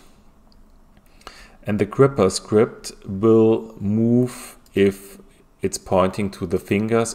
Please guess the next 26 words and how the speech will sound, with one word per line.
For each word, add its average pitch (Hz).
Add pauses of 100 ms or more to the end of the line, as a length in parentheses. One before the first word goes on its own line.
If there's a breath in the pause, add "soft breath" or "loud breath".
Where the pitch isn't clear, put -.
automatically 101
fingers, 117
the 98
fingers. 131 (440 loud breath)
It -
will 107
generate 113
automatically 101
the 95
needed 95 (260)
grip 131
script. - (580 soft breath)
So, 92
uh, 92
nothing 104 (720)
needs 104
to -
be 90
added, 98
uh, 95
to -
your 95
model 95
besides 92
the 87
kinematic. 92